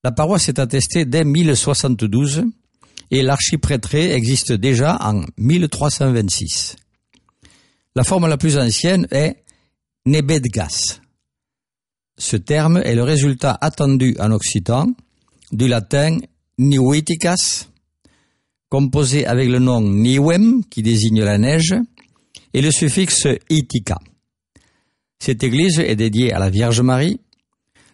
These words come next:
Nous avons donc ici le rappel de Notre-Dame des Neiges,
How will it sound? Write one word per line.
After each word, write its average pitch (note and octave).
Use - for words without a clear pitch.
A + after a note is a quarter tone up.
Nous A#2+
avons E3+
donc F#3+
ici F3
le F3
rappel C3
de D3
Notre-Dame C3+
des G2
Neiges, D3+